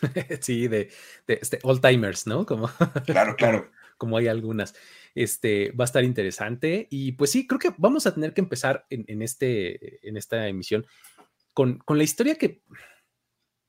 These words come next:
Speaker 1: que, que no es nada agradable, pues, pero que, como decimos, da lugar a cosas mucho mejores y a, y a cosas padres que, este, que también vale la pena mencionar, ¿no? ¿Por qué no nos cuentas de ello, este, Mike?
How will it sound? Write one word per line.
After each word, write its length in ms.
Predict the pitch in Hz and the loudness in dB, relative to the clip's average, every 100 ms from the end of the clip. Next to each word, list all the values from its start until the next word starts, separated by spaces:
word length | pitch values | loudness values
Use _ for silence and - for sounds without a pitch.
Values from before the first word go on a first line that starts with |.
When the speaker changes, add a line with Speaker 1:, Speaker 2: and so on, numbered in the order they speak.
| _ _ - | _ _ -4
Speaker 1:
que, 100 | 139 | -4
que 160 | 139 | 0
no 340 | 151 160 233 294 | 2 4 4 4
es 220 | 233 - _ | 0 -4 _
nada 340 | 139 139 123 240 | -4 -2 0 0
agradable, 520 | 214 - 90 117 - _ _ _ _ - | -2 -6 -10 -12 -12 _ _ _ _ -8
pues, 260 | 95 - - _ | -6 -6 -14 _
pero 240 | - 123 113 | -2 -2 0
que, 320 | 123 120 _ _ - - - _ - | -2 -4 _ _ -18 -18 -20 _ -6
como 220 | 131 123 | -2 -2
decimos, 420 | 120 160 165 - 127 | -2 -2 -2 -6 -12
da 320 | 123 131 123 | -4 -2 0
lugar 640 | 135 117 120 123 123 - _ _ _ _ | -2 0 0 -2 -4 -10 _ _ _ _
a 140 | 104 - | -12 -4
cosas 600 | 139 131 131 - - _ _ _ | -4 -2 -2 -4 -8 _ _ _
mucho 340 | 135 156 165 156 | -4 -2 0 0
mejores 380 | 127 139 143 139 | 0 0 0 0
y 20 | |
a, 100 | 117 | -4
y 60 | 107 | -6
a 80 | 110 | -10
cosas 260 | 127 151 | -6 -6
padres 540 | - 143 147 170 190 _ _ _ _ | -2 -2 2 2 0 _ _ _ _
que, 160 | 104 95 | -10 -8
este, 640 | - 95 90 90 95 110 _ _ _ _ | -10 -14 -14 -14 -18 -20 _ _ _ _
que 80 | - | -12
también 400 | 104 135 139 131 | -4 -2 -2 2
vale 180 | 127 117 | 4 4
la 140 | - | 0
pena 160 | 110 95 | -4 -6
mencionar, 480 | 85 - 92 87 | -8 -12 -12 -10
¿no? 260 | 101 165 - | -6 -8 -4
¿Por 120 | 143 | -2
qué 60 | 151 | 0
no 60 | 151 | -2
nos 120 | 123 | -2
cuentas 320 | 127 123 107 | -2 -2 0
de 80 | 107 | 0
ello, 280 | 104 92 82 | 0 -4 -6
este, 360 | - 90 76 | -10 -8 -8
Mike? 480 | 80 80 180 - | -10 -14 -14 -16